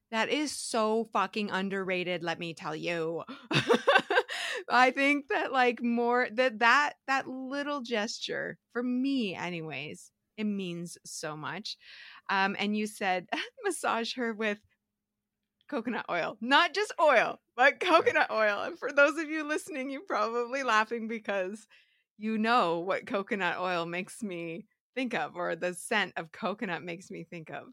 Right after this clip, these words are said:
Speaker 1: <laughs>
Speaker 2: Well, it works, uh, the same wonders on her sometimes as well. Uh, so, but basically, I'm not gonna toot my o-, own horn too much, but, uh, bouquet of flowers, that,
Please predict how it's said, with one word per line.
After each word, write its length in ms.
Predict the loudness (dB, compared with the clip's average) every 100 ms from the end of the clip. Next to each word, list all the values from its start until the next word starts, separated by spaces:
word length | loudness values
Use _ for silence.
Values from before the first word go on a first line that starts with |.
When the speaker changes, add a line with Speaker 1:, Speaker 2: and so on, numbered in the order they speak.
| -12
Speaker 1:
<laughs> 80 | 2 4 6 4 0 -10 -10 -10 -16 -10 -2
Speaker 2:
Well, 600 | 2 4 2 0 -4 -10 -6
it 100 | -4
works, 560 | -2 -2 -4 -12 -12 -8
uh, 160 | -6 -6
the 80 | -8
same 320 | -4 -4 -2
wonders 340 | -2 -2 -4
on 100 | -6
her 380 | -4 -2 -4 -6 -12
sometimes 480 | -8 -8 -6 -4 -4
as 120 | -4
well. 380 | -2 -2 -2 -6
Uh, 220 | -6 -6
so, 500 | -6 -2 0 0 -2 -4
but 180 | -2
basically, 840 | 0 0 -2 -6 -4 -2 -4 -6 -10 -20 -20 -14 -4
I'm 140 | 2
not 160 | 2 2
gonna 200 | -2 -2
toot 220 | -4 -4
my 140 | -2 -4
o-, 120 | -4 -4
own 220 | -4 -4
horn 400 | -4 -2 -2 -4
too 240 | -8 -4
much, 380 | -2 -4 -4 -6
but, 340 | -4 -4 -4 -4
uh, 360 | -2 0 -2 -6 -10
bouquet 320 | -12 -4 -2
of 120 | -2
flowers, 480 | 0 0 0 -2 -6
that, 180 | -8 -10